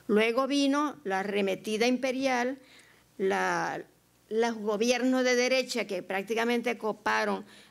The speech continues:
la política en nuestro continente y que fueron acabando con cada uno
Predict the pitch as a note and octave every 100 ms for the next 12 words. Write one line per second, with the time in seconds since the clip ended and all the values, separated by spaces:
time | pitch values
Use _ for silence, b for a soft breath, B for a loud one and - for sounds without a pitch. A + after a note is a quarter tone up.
0 | - G3+ G3 G3+ A#3+ A#3 G#3+ G3+ F#3+ -
1 | G#3 G#3+ G#3 A#3+ A#3 A#3 A#3 B - C4+
2 | C4+ C#4+ C4+ C4 C#4+ D4+ C4 C4+ C4 C#4+
3 | C#4+ D#4 D#4 D4+ C4 B3+ C4 D4 C#4 A#3
4 | A#3 A#3 B3 B3+ C4 B3+ C4+